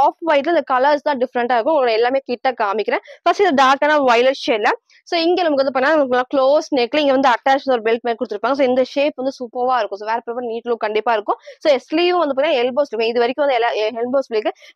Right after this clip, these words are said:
லைட்டா வந்து puff ஸ்லீவுமே இருக்கும். So, க-, கலர்ஸுமே நாலு shades இருக்கு.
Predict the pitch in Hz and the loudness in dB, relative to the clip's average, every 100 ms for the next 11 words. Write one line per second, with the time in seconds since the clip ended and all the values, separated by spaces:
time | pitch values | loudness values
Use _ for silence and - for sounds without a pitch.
0 | 269 302 339 311 311 240 - 285 262 277 | 0 0 0 -2 -2 -4 -2 -2 0 0
1 | 233 339 403 370 - 262 233 226 262 285 | 0 0 0 -2 -2 -2 0 0 0 2
2 | 320 302 330 294 247 294 302 277 277 277 | 0 0 0 2 2 2 0 0 0 0
3 | 220 269 | 0 -2